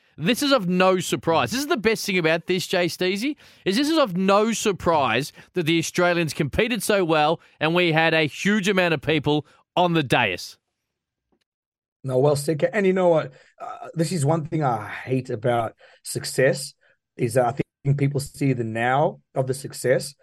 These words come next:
Speaker 2: and really don't understand the groundswell and the work that went behind it. You know, this started four, five, six years ago about creating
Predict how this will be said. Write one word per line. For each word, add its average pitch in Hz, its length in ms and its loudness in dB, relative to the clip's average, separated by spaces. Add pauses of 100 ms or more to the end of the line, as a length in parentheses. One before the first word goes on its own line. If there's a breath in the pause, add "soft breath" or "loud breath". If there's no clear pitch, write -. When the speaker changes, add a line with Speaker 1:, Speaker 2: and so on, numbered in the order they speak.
(220 soft breath)
Speaker 2:
and 120 200 -2
really 160 160 4
don't 151 160 4
understand 131 480 0
the 117 60 -6
groundswell 127 640 -2
and 113 100 -8
the 113 80 -6
work 127 200 0
that 120 80 -6
went 117 180 -8
behind 117 400 -4
it. 107 80 -6
You 107 80 -10
know, 107 80 -8
this 143 180 -4
started 139 400 0
four, 139 280 0
five, 131 340 -4
six - 260 -12
years 120 240 -2
ago 113 280 -2
about 110 260 -6
creating 120 520 -2